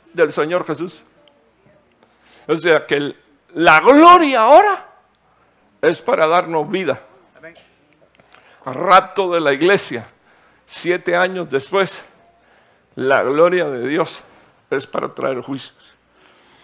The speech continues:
Entonces, fuiste escogido para ser bendecidos y prosperados. Entonces, vamos a caminar en el propósito de Dios.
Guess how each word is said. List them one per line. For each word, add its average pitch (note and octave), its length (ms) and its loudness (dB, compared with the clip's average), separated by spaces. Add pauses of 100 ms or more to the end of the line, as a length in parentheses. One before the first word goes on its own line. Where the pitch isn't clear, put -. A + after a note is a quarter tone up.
(220)
Entonces, C#3+ 600 -8
fuiste F#3+ 440 -6 (400)
escogido A3 720 -8 (480)
para C3 160 -8
ser C#3+ 180 -8
bendecidos C3 720 -10
y B2 40 -20
prosperados. - 680 -10 (920)
Entonces, C3+ 680 -8
vamos C3 320 -8
a C#3+ 60 -10
caminar C3+ 540 -10 (680)
en D3 220 -6
el E3 180 -6
propósito C3 760 -8
de A2+ 160 -12
Dios. G2 340 -16